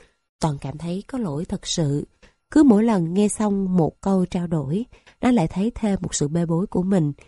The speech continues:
Cục kẹo của bà Tiên thật đúng là nhiệm màu."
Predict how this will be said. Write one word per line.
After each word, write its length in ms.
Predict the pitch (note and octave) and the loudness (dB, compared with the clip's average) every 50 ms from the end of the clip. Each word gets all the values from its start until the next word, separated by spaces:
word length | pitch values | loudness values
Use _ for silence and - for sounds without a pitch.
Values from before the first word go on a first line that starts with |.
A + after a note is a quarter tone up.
| _ _ _ _ _ | _ _ _ _ _
Cục 240 | - G#3+ - _ - | 0 0 0 _ -2
kẹo 180 | E3+ D3+ D3 D3 | -2 -2 -2 -2
của 140 | - F3+ | -4 -4
bà 180 | F3+ G3+ F#3 E3+ | -2 0 -2 -2
Tiên 380 | - - G#3+ A3 A3+ G#3+ G#3 G3+ - | 0 0 2 2 2 2 0 -2 -4
thật 160 | - D#3+ - _ - | -4 -4 -4 _ -4
đúng 260 | F3 E3+ F3 G3+ B3+ - | -4 -4 -4 -6 -6 -4
là 160 | D#4 G#3 D#3+ | -2 -2 -2
nhiệm 340 | C#3+ C#3 C3+ B2+ C3+ C#3 D3+ | -2 -2 -2 -4 -4 -4 -4
màu." 300 | D3+ D3+ D3 C#3 C3+ | -2 -2 -2 -4 -4